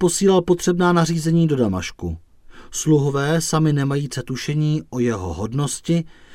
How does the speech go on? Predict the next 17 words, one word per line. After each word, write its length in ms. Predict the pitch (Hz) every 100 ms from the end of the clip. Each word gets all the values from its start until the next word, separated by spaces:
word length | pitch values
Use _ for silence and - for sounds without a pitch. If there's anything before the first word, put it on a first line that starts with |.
| - -
jednali 520 | 113 160 151 180 180 165
se 160 | 160
světským 480 | - 160 - - 113
okolím, 580 | 127 170 175 180 185 175 - - - -
pokud 260 | 175 185
bylo 220 | 160 175
třeba. 460 | 170 - 131 78 - - _ - _ _ - - - _ _
A 80 | 151
jeho 240 | 165 175 175
sousedům, 600 | 220 226 - 214 220 208
jak 140 | 185
se 160 | - 117
zdálo, 480 | 127 160 170 175 170 - - - - - -
známo 500 | 143 185 185 190 175
bylo 200 | 160 127
na 100 | 143
nejvýše, 600 | 165 165 165 151 -